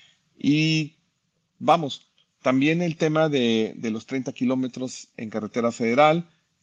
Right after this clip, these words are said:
Eh, hablando de hidrocarburos, nos hizo el, nos, nos hizo énfasis en que en este, en el tema de, de hidrocarburos, el complemento carta aporte no importa el, el, si estás en los treinta kilómetros federales o es un traslado solamente en vías, este, lo,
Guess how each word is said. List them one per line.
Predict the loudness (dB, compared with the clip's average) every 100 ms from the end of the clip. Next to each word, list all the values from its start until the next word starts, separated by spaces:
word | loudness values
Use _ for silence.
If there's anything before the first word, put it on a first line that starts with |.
| _ _ -6
Eh, | -2 2 2
hablando | 4 4 4
de | 2
hidrocarburos, | 2 -2 -4 -4 -4 -4 -6
nos | -10 -8
hizo | -6 -4
el, | -4 -4
nos, | -8 -8 -12
nos | -10 -4
hizo | -2 0
énfasis | 0 -2 -2 -6 _ _ _ -18
en | -12
que | -4
en | -2
este, | -2 -2 -2 0
en | -2
el | -2
tema | -2 -2
de, | 0 0
de | 0
hidrocarburos, | 0 -2 -2 -2 -2 -2 -6 -12
el | -14 -10
complemento | -8 -6 -4 -4
carta | -6 -4 -6
aporte | -6 -4 -4 -4 _ _
no | -4 -2
importa | -2 -2 -6 -2 0 0
el, | -4 -6 -6 -8 -10
el, | -12 -12 -14 -18
si | -10
estás | -8 4 4 4
en |
los | 0
treinta | 0 -2 0
kilómetros | 0 0 0 -6
federales | -4 4 4 4 2 -2
o | -2
es | -2 -4
un | -2
traslado | -2 0 0 0
solamente | -2 0 -2 -2
en | 0
vías, | 0 0 -4 _ _ _ _
este, | -8 -8 -8 -8 -6 -4 -6 -4
lo, | -2